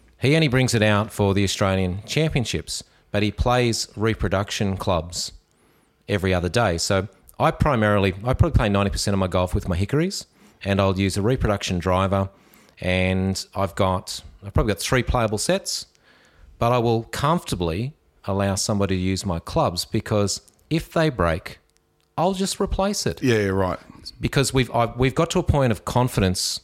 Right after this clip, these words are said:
Speaker 1: uh, with what we're doing that you know they're not gonna break. So
Speaker 2: So
Speaker 1: I remember, pro-, you probably remember the first time you hit a hickory, you stood over and go, "I'll hit this at about fifty percent 'cause I
Speaker 2: Well,
Speaker 1: don't wanna break it."
Speaker 2: I did, and then I snapped the head off, uh,
Speaker 1: <laughs>
Speaker 2: wood,
Speaker 1: I
Speaker 2: and I
Speaker 1: agree.
Speaker 2: was devastate-, devastated.
Speaker 1: Mm.
Speaker 2: Like, genuinely, I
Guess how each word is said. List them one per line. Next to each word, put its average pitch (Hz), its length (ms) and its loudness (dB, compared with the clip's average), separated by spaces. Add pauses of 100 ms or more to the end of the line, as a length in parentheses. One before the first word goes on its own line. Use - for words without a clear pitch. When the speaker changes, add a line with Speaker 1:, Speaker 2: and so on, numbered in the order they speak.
(440)
Speaker 1:
uh, 95 260 2
with 98 180 0
what 95 120 0
we're 92 120 -2
doing 101 440 2 (280)
that 135 220 0
you 127 140 0
know 139 240 2
they're 139 100 2
not 110 120 0
gonna 95 140 0
break. 80 240 -4 (160)
So - 200 0
Speaker 2:
So - 40 -8 (280)
Speaker 1:
I 135 40 2
remember, 147 260 2
pro-, - 180 2
you 139 100 -2
probably 113 200 2
remember 101 160 2
the - 40 -6
first 131 220 2
time 120 120 2
you 107 80 2
hit 101 60 4
a 95 40 2
hickory, 113 300 0
you 104 40 2
stood 117 200 -2
over 104 140 2
and 98 80 -2
go, 98 100 -2
"I'll 98 60 -8
hit 131 160 -10
this - 160 -12
at 107 60 -10
about 92 260 -8
fifty - 240 -8
percent 101 300 -4
'cause 135 120 0
I - 40 6
Speaker 2:
Well, 143 80 2
Speaker 1:
don't 104 120 2
wanna 101 140 2
break 87 280 -2
it." - 80 -12
Speaker 2:
I 123 60 2
did, 117 280 0
and 110 100 0
then 110 80 2
I 110 100 0
snapped - 340 -2
the 107 80 -4
head 101 140 0
off, 95 280 -4
uh, 101 240 0
Speaker 1:
<laughs> 98 60 -8
Speaker 2:
wood, 104 200 2
Speaker 1:
I 92 240 0
Speaker 2:
and 123 80 4
I 131 80 2
Speaker 1:
agree. 120 120 -4
Speaker 2:
was 120 140 0
devastate-, 127 680 0
devastated. 104 680 0
Speaker 1:
Mm. 80 120 -6 (100)
Speaker 2:
Like, 131 380 -2
genuinely, 127 720 2
I 120 140 0